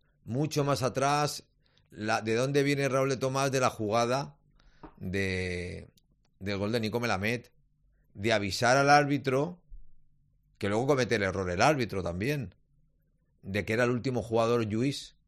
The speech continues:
cuando el balón no lo tenía controlado nadie, es un rechace, es un balón dividido, no va a controlar el jugador de la, de la Unión Deportiva Las Palmas,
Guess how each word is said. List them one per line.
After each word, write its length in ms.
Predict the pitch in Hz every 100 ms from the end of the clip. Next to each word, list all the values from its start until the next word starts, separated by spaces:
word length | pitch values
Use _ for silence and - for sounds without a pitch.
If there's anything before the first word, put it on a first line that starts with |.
| _ - - - _ _ _ _ _ _ _ _ _ _ _ _ _ -
cuando 280 | 98 92
el 60 | 90
balón 360 | 87 98 127 113
no 160 | 110 110
lo 100 | 117
tenía 240 | 113 120
controlado 520 | 110 107 104 117 131 107
nadie, 560 | 104 127 135 104 85 -
es 140 | 95
un 80 | 95
rechace, 640 | 85 - 131 - - 80 - _
es 120 | - 123
un 80 |
balón 220 | 117 127 127
dividido, 640 | 127 117 151 185 95 - - - - - -
no 280 | 107 123
va 140 | 123 147
a 60 | 151
controlar 480 | 127 107 104 107
el 80 | 101
jugador 440 | 95 98 98 101 95
de 100 | 95
la, 120 | 92
de 280 | 92 98 95
la 120 | 92
Unión 160 | 95
Deportiva 400 | 95 90 87 95
Las 160 | 87 87
Palmas, 440 | - 90 87 -